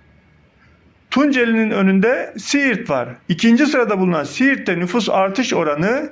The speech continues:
binde eksi otuz iki nokta sıfır beş. Türkiye'nin nüfus artış oranı en düşük olan, yani bir önceki yıla göre nüfusuna oranla nüfusu en fazla azalan şehri Gümüşhane.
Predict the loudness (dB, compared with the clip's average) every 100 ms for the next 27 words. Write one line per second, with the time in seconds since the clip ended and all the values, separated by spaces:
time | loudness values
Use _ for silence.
0 | -4 0 2 2 2 -2 -2 0 0 0
1 | -2 0 -2 -2 -4 -2 -2 -2 -2 -4
2 | -8 -14 -20 _ _ _ _ _ _ _
3 | _ _ _ _ -20 -20 -20 -4 -2 0
4 | 0 0 0 0 -4 -2 2 2 2 0
5 | 0 0 0 -2 0 -2 -2 -4 -2 0
6 | 0 0 0 0 0 -2 -4 -8 -2 0
7 | 2 0 0 -2 -4 0 0 0 -2 -2
8 | 0 0 2 0 0 -2 -2 -2 -2 -2
9 | -2 0 2 2 0 0 0 0 0 0
10 | 0 -2 -2 -2 0 0 0 -2 0 -2
11 | -2 -2 0 0 0 0 2 2 0 0
12 | -2 -6 -8